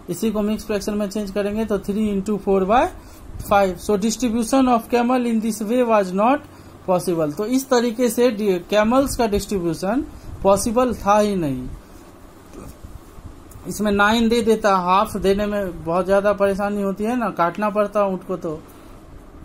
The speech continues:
इसको भी four camels मिल जाते और बाकी three by four camel कैसे मिलेगा, इसको three camels मिल जाते, four by five camels कैसे मिलता? तो इसीलिए इस तरह से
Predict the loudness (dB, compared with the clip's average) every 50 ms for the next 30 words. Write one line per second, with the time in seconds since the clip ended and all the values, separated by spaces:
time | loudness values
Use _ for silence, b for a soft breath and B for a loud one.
0 | -18 -10 -8 -8 -6 -2 0 2 2 2 0 -2 0 2 2 2 2 0 0 0
1 | 2 0 0 -2 -2 -2 -2 0 2 4 4 2 2 2 0 2 2 0 2 2
2 | 0 0 0 -2 -6 -4 -2 -2 -2 0 0 2 0 0 2 0 -2 -2 0 -2
3 | -2 0 0 -2 0 0 -2 -2 -2 -2 -4 -4 -4 -2 -4 -4 -4 -4 -6 -6
4 | -10 B B B B B B B B B -8 -6 -6 -4 0 -2 -2 0 -2 -2
5 | -2 -2 -2 0 -2 0 0 -2 -2 -2 -2 -2 -2 0 2 2 2 2 0 -2
6 | -2 0 0 2 2 4 4 2 2 4 2 0 2 0 0 -2 -2 -2 -2 -4
7 | -4 -4 -2 -2 -2 -2 -2 -4 -4 -4 -4 -4 -4 -6 -6 -6 -8 B B B
8 | B B B B B B -2 -2 -2 0 0 -2 -2 -2 -2 -2 -4 -4 -4 -2
9 | -2 0 0 0 0 2 2 2 2